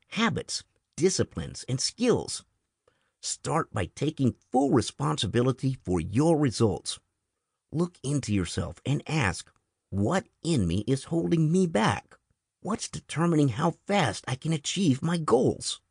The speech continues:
Once you've correctly identified the key constraint for your most important goal, focus fully on eliminating it. When you start your day by removing a key constraint,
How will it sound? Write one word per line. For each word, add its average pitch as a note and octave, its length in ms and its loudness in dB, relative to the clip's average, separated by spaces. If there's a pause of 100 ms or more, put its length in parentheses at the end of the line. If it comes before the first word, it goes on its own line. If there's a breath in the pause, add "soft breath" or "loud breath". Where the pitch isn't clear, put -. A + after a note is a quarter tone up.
(400)
Once C3+ 380 0
you've G2 180 0
correctly F#2+ 600 -2
identified G#2 760 0
the - 180 -14
key A2 240 -2
constraint D#3 580 0
for G2+ 180 -2
your E2+ 120 -2
most F#3 400 -2
important G2 500 0
goal, D#3 360 2 (540)
focus - 360 0
fully D3+ 580 2
on F#2+ 200 -6
eliminating F2 840 2
it. A#1+ 120 -12 (300)
When D#3+ 220 -4
you A#3 120 4
start C#3 440 -2
your A#2+ 140 0
day G#2 280 0
by G#2 160 -4
removing C#3 640 2
a F2+ 80 -8
key G#3 320 -2
constraint, F3 640 0